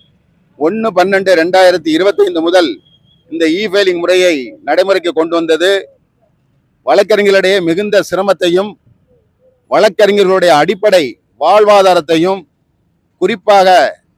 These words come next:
இளைஞர், இளம் வழக்கறிஞர்களுடைய வாழ்வாதாரம் மிகவும் பாதிக்கப்படுகிறது. அதோடு மட்டுமல்லாமல், பொதுமக்களை பாதிக்கின்ற இந்த இ-ஃபைலிங் முறையானது உடனடியாக ரத்து செய்யப்பட வேண்டும் என்ற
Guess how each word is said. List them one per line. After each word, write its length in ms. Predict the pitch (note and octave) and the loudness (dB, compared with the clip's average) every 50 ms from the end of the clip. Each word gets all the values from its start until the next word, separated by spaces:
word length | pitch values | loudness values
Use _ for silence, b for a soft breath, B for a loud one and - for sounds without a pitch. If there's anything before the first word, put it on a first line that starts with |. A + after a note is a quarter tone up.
| _ _ _ _ _ _ _ _ _ _ C3+ D#3+ | _ _ _ _ _ _ _ _ _ _ -4 -2
இளைஞர், 360 | G3 A#3 A#3+ A3+ A3 G3+ E3+ D#3 E3 | -2 -2 0 0 -2 -2 0 -2 0
இளம் 200 | G#3 A#3+ A#3 G3+ | 0 0 2 2
வழக்கறிஞர்களுடைய 760 | G3 G3 F#3+ G3+ G3+ F#3+ G3 F#3+ F#3+ F#3 F3+ F3+ F3 F3 E3+ E3 D3+ C3 A2 F#2 - _ _ _ C#3 | 0 0 0 0 -2 -2 0 0 0 0 0 0 0 0 2 2 2 0 0 -4 -8 _ _ _ 0
வாழ்வாதாரம் 640 | E3+ G#3 G#3+ G3+ G3+ G3 G3 F#3+ F#3+ F#3 F#3+ F#3 E3+ | 2 2 2 2 2 2 2 2 2 0 0 -2 -2
மிகவும் 260 | D#3+ F#3 G3+ F#3 D3+ D#3 | -2 -2 -4 -2 0 2
பாதிக்கப்படுகிறது. 760 | E3+ F#3+ F#3+ E3 F#3 D#3+ E3 E3+ D#3+ E3 D#3+ D#3+ E3 F#3 G3+ - - _ _ _ _ _ _ _ _ _ _ _ _ _ - C#3 | 2 2 2 0 -2 -2 -2 -4 -2 -2 -2 -2 -2 -4 -6 -6 -10 _ _ _ _ _ _ _ _ _ _ _ _ _ -6 -2
அதோடு 260 | D3+ F#3+ A3+ A#3 G#3+ G#3 | 0 2 2 2 2 0
மட்டுமல்லாமல், 680 | G3+ F#3 G#3 G3 G3 F#3+ F#3+ F#3+ F#3+ F#3+ G3 G#3 A3+ A3 F3 - _ _ _ _ _ _ _ _ _ _ _ _ _ _ _ _ _ D#3 | 0 -2 -2 -2 0 0 2 2 2 2 2 0 0 0 -2 -6 _ _ _ _ _ _ _ _ _ _ _ _ _ _ _ _ _ -4
பொதுமக்களை 500 | F3+ G3+ B3+ B3 B3 A3+ G#3+ A3 G#3+ G3 D3+ | -4 -4 0 -2 -2 0 2 0 0 0 2
பாதிக்கின்ற 440 | F3 F#3 F#3+ F#3+ E3 F#3 F#3+ F#3 F#3 F3 E3+ D#3 D3+ | 2 2 2 2 0 -2 -2 -2 -2 -2 0 -2 -2
இந்த 160 | D#3+ E3+ E3 E3 D3+ C#3 B2+ A#2 F#2 - _ C#3+ F3 | -2 -2 0 0 0 0 0 -4 -6 -12 _ -12 -10
இ-ஃபைலிங் 400 | A3 G3+ F#3 G#3+ G#3 G3 F#3 F3 | -8 -4 -2 -2 -2 -2 -2 -2
முறையானது 540 | E3+ F3 F#3 F3+ F3+ F3 E3+ E3+ E3+ F#3+ G#3 G#3+ - - _ _ _ _ _ _ _ _ _ _ _ _ _ _ - C#3+ | -2 -2 0 2 0 0 0 0 0 -2 -2 -4 -4 -8 _ _ _ _ _ _ _ _ _ _ _ _ _ _ -6 -2
உடனடியாக 540 | E3+ G#3+ A3+ A3+ G#3+ G#3 G#3 G3+ G#3 G#3 F#3 | 0 2 2 4 4 4 4 4 4 2 2
ரத்து 180 | E3 D#3+ D3+ A3 G3 | 0 0 0 0 0
செய்யப்பட 340 | G3 G3+ G3 F3 F3+ F3 F3 E3+ E3+ | 2 2 2 2 2 2 2 2 0
வேண்டும் 320 | E3+ E3 E3+ G3 G#3 F#3+ - _ _ _ _ _ _ _ _ _ _ _ _ _ _ _ _ _ D3+ | 0 0 0 -2 -2 -2 -8 _ _ _ _ _ _ _ _ _ _ _ _ _ _ _ _ _ -4
என்ற 140 | E3+ G3 F#3+ | -2 0 0